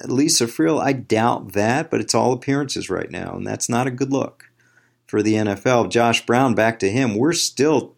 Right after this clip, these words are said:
uh, talking about Jo-, uh, this situation where they've cut him. Again, after supporting him all year, they cut Josh Brown, they, and now the <laughs> Jerry Reese stands up in front of the media,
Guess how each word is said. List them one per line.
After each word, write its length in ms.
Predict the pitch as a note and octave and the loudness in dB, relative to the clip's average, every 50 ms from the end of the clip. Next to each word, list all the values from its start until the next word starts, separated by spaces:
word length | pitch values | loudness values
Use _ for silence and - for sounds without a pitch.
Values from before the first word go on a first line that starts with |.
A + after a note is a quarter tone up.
| - - | -10 -6
uh, 140 | F2 A2 F#2+ | -4 -4 -4
talking 520 | - - - B2+ C#3 D#3 D#3 - G2+ F#2+ | -4 -2 0 0 0 0 0 -2 -4 -4
about 520 | F#2 F2+ F#2+ G2+ G2 F#2+ F2 - - - - - - - - - _ _ | -4 -2 -2 -2 -2 -2 -4 -8 -12 -20 -20 -20 -20 -20 -20 -20 _ _
Jo-, 180 | - - B2 A#2 | -8 -2 -2 0
uh, 380 | F2+ G#2+ A2+ A2 G#2 - A2+ G#2+ | 0 2 0 0 0 -2 -4 -4
this 260 | G2 G#2 A#2 A2+ - - | -2 0 2 2 2 2
situation 840 | - C#3+ C#3 - G#2 G2 G#2 A2+ C#3+ F#3+ - - - G2+ F#2+ G2 | 2 0 0 0 2 2 4 4 2 2 0 -2 -4 -4 -4 -2
where 140 | G2 G2+ G#2 | -2 0 0
they've 220 | G2 G2+ G2 G2 - | 2 0 0 -2 -2
cut 260 | - - E3 F3+ C#3 | -2 0 0 2 2
him. 180 | G2+ G2+ G#2+ | 0 0 0
Again, 260 | G#2 G2 A#2 C3+ C3 A2+ | -2 0 0 2 2 2
after 240 | A2 A#2 - - | 0 0 -2 -2
supporting 520 | G#2+ - - G#2 - - D3+ D#3+ D#3+ D3+ C3 | -2 -2 -2 -2 -2 -2 0 2 2 2 2
him 80 | A#2+ | 2
all 160 | A2+ A2 G#2+ G#2+ | 2 2 0 0
year, 520 | A2 D3 G#3+ G#3+ F#3+ F#3+ F3+ E3+ E3+ - - - - - _ _ - | 2 2 2 2 4 2 2 0 0 -4 -10 -20 -20 -20 _ _ -2
they 100 | - G#3+ | -2 -2
cut 420 | G#3 - - - - E3+ G3 G3 G3+ | -2 -2 -8 -6 -2 0 0 0 0
Josh 460 | - D#3+ C3 A#2 A#2 A#2+ - - - | 0 2 2 2 2 2 0 -2 -2
Brown, 420 | - D#3 E3 F3 F3 E3+ E3 D#3 | -2 -2 0 0 2 0 0 0
they, 220 | A#2 G2+ - - _ _ _ - - | -2 -4 -6 -8 _ _ _ -14 -6
and 300 | - B2 B2 B2 B2 B2 | -4 -2 0 0 0 0
now 540 | C#3 D#3+ F#3+ F3+ D#3 C#3 C#3+ D3 G2+ - - - - - - _ _ _ _ - | 2 2 2 2 2 2 2 2 0 -4 -10 -18 -20 -20 -20 _ _ _ _ 0
the 260 | B2 C3+ C3 C3 - - - | 0 2 2 0 -2 -8 -14
<laughs> 140 | - - - | -18 -18 -6
Jerry 300 | - - E3 F3 D#3+ D3 | -2 0 2 4 4 4
Reese 260 | D3 F#3 F#3+ D#3 - | 2 2 2 2 2
stands 380 | - - D#3+ D#3 D3+ D3+ C3+ C#3+ | 2 2 2 2 2 2 2 2
up 160 | D3 D3 D3 | 0 0 0
in 140 | C#3 B2 B2+ | -2 -4 -4
front 160 | - D3+ C#3 | -2 -2 0
of 60 | B2+ | 0
the 60 | A2+ | 0
media, 540 | A2+ C3+ F#3+ B3 A3 D3+ B2 A#2+ B2 A#2+ A#2+ | 0 2 2 2 4 4 4 4 2 2 -2